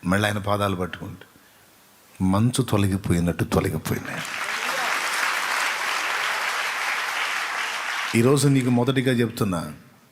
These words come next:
ఈరోజు మారు మనసు పొంది పాపములన్నీ కడగబడి పరిశుద్ధపరచబడి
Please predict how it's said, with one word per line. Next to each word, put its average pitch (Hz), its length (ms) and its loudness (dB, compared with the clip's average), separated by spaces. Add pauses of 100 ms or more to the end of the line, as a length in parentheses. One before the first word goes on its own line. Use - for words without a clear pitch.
(1800)
ఈరోజు 107 520 4 (500)
మారు 110 400 4
మనసు 123 340 2
పొంది 98 440 -2 (1000)
పాపములన్నీ 117 600 4
కడగబడి 113 580 0
పరిశుద్ధపరచబడి 113 1160 2